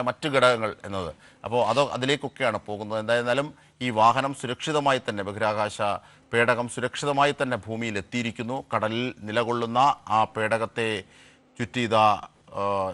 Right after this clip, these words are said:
നാസയുടെ തത്സമയ സംപ്രേഷണമാണ് നാം ഇപ്പോൾ കാണുന്നത്. ഇതാ ആ പേടകത്തെ ചുറ്റി മറ്റ്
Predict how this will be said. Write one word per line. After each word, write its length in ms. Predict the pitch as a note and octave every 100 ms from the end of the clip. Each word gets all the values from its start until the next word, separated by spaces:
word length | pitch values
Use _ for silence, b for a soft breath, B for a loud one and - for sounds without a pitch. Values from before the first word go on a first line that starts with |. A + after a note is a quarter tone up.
| F#2
നാസയുടെ 1400 | G#2 A2 - C3 A#2+ - _ _ _ _ _ - A#2 A#2 A2+
തത്സമയ 380 | G#2+ C3+ B2 A#2+
സംപ്രേഷണമാണ് 580 | A#2+ A#2+ B2+ C3+ A#2 G#2 F2+ G2+
നാം 160 | G#2
ഇപ്പോൾ 180 | G2 G#2 -
കാണുന്നത്. 380 | G2 G2+ G#2 B2 - G#2
ഇതാ 160 | G#2+ G2+ b b b b - G#2
ആ 20 | - -
പേടകത്തെ 500 | A2+ A#2 A#2 G#2+ A#2 -
ചുറ്റി 280 | G#2 A#2+ C3+ F3+ b b b G2+
മറ്റ് 280 | G#2+ A#2